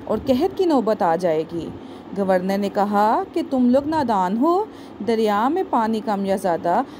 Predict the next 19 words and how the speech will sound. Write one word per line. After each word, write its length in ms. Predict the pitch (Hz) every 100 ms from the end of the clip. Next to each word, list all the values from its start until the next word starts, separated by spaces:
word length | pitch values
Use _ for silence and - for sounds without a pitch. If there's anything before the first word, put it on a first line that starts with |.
| -
अल्लाह 360 | - 208 240 311
के 140 | - 330
हुक्म 320 | 277 247 214
के 100 | 220
बग़ैर 400 | 208 196 185 220
नहीं 420 | 247 190 202 240 277
हो 160 | 247 185
सकता। 500 | - - - 143 87 - - - - - -
इस्लाम 480 | 220 - 208 220 254
ऐसी 240 | 247 254 262
फरसूदा 480 | 262 262 277 254 269
रस्मों 340 | 262 269 277
को 100 | 277
ख़त्म 340 | 294 320 359 330
करने 260 | 240 208 196
के 140 | 202
लिए 140 | 185 175
आया 220 | 165 175
है। 260 | 185 160